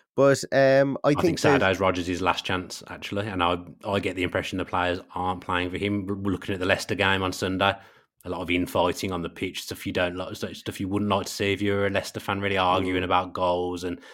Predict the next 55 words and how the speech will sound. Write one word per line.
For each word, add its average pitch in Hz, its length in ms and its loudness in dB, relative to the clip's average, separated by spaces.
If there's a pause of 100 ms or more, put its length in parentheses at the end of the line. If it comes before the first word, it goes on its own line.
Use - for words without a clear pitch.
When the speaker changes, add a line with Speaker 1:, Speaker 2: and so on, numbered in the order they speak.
(220)
Speaker 2:
sloppiness. 92 720 -2
I 98 40 -2
think 87 300 -4 (400)
the - 80 -10
goalkeeper's 87 560 0
a 90 60 -2
little 90 160 -4
bit 95 100 -6
all 87 180 -2
over 85 140 -2
the 87 80 -6
place 85 280 -8
from 95 160 -6
what 85 140 -6
I've 85 120 -8
seen 87 160 -8
of 82 80 -10
Leicester 87 320 -10
so 90 180 -8
far 87 240 -6
this 85 160 -10
season 87 640 -6
as 92 100 -10
well. 92 120 -2
You 92 80 -2
know, 92 80 -2
so 101 160 -4
we, 104 420 -6
we've 110 180 -6 (680)
too 131 180 6
nice 113 280 8
Aston 104 260 0
Villa 95 140 2
over 95 220 2
the, 90 200 -8
over 87 240 -6
the 82 100 -10
years. 82 280 -4 (440)
Go 110 200 4
there 87 340 2
and 90 100 -4
smell 98 240 0
blood, 82 300 -4 (100)
pile 90 260 -4
on 87 120 -2
the 87 40 -6
misery. 82 320 -6 (380)
Speaker 1:
<laughs> - 420 -18
Exa-, 107 300 -4
yeah, 110 200 4 (260)
I, 156 140 8
I'm 165 180 6
just 160 200 -2
here. 147 120 4
I'm, 135 180 4